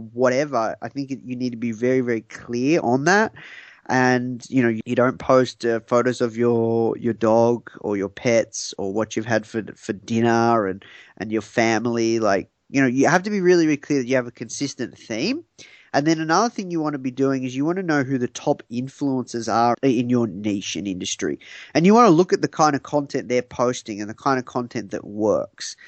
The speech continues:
And then you also wanna try and build relationships with a lot of these influencers on Instagram, 'cause a lot of it is business development and partnerships.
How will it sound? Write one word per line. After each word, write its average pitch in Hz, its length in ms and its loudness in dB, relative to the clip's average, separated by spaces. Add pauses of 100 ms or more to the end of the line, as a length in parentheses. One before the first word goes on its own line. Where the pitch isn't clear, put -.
(260)
And 135 160 0
then 143 380 0
you 147 120 2
also 160 380 2
wanna 127 240 -2
try 127 340 -4
and 120 140 -6
build 123 240 4
relationships 113 1040 -2 (380)
with 131 160 0
a 127 60 2
lot 120 180 4
of 110 80 0
these 104 180 -2
influencers 104 680 -4
on 92 120 -4
Instagram, 92 500 -4
'cause 127 160 0
a 131 60 6
lot 156 260 6
of 170 100 2
it 143 120 2
is 123 100 0
business 135 400 -2
development 117 600 -2
and 95 180 -14
partnerships. - 960 -6